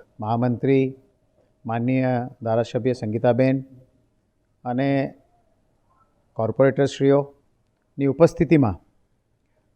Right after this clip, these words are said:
બે દિવસ પહેલાં માનનીય પ્રધાનમંત્રીશ્રી જ્યારે સુરતની મુલાકાતે હતા એ સમયે એક દિવ્યાંગે એક ચિત્ર સાહેબને ભેટ કર્યું હતું.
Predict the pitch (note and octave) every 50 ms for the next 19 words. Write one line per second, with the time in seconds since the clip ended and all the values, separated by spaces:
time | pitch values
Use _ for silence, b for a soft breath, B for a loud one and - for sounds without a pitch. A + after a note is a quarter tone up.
0 | _ - B2 D3 E3 F3 E3 F3+ F3 F3 D#3 - - D3 C#3+ D3+ D3+ D#3 E3 F3+
1 | F3+ D3 C#3 B2+ C3 C3+ C#3+ C3+ C3 B2+ A2+ B2 B2 C3 C#3+ C#3+ C#3 C3+ D3+ D3
2 | C3+ - - D3 D#3 D#3+ F3 F#3 F3 _ _ _ _ _ _ _ _ _ - A2+
3 | A#2+ B2+ B2+ B2+ C3 C3 C3 - - - - - C3+ B2 C3+ - - C3 A#2+ A#2+
4 | B2 B2+ D#3 - C#3+ C#3 D#3+ D3 C3+ A#2+ - D3+ D#3+ F3+ - _ _ _ _ _
5 | _ _ _ _ _ _ - D#3 F3+ F3+ - - D#3+ D3+ D3 C#3 A2+ G#2 F#2 -
6 | _ _ _ _ _ _ _ _ _ _ _ _ _ _ _ _ _ _ _ -
7 | D3 D3 E3 D#3 D#3+ - D#3+ D3 C#3+ C#3+ - B2+ B2+ C#3 B2 D3 D#3+ E3 F3+ F3+
8 | D#3 C3 A#2 G#2 G2 A2 _ _ _ _ _ - C#3 C3+ - - E3 D3 - D#3+
9 | D3+ B2 F2 - - _ _ _ _ _ _ _ _ _ _ _ _ _ _ -
10 | C3 C3 C3+ C#3 C#3 B2+ G#2 B2+ C#3 C3+ C3+ - C3+ A#2+ A#2 G#2+ G2 A2 G2+ F#2